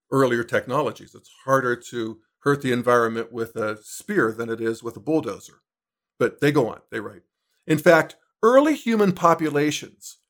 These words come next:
with much less advanced technologies had a far larger individual land footprint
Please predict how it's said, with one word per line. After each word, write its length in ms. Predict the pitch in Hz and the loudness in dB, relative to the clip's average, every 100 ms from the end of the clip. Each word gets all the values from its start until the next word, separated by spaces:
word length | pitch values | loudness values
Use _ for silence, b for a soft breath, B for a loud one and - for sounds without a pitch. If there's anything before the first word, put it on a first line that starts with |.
| _ _ - | _ _ 0
with 240 | 147 147 | 0 2
much 400 | 147 202 - - | 2 2 0 -4
less 380 | 175 190 185 - - | -2 0 0 -4 -10
advanced 560 | 139 151 156 156 - | 0 2 2 0 -4
technologies 880 | 160 143 143 135 131 - - - _ _ _ _ _ _ _ | -4 -2 -2 0 0 -4 -18 -20 _ _ _ _ _ _ _
had 160 | 170 170 | 4 6
a 40 | |
far 380 | - - 233 220 | 6 4 6 6
larger 560 | 170 185 269 - 120 - | 4 2 2 0 -4 -2
individual 760 | 160 147 143 185 196 147 123 | -2 0 0 0 0 -4 -2
land 280 | 123 120 113 | -2 -4 -6
footprint 580 | - 117 - 120 135 | -8 -8 -6 -8 -10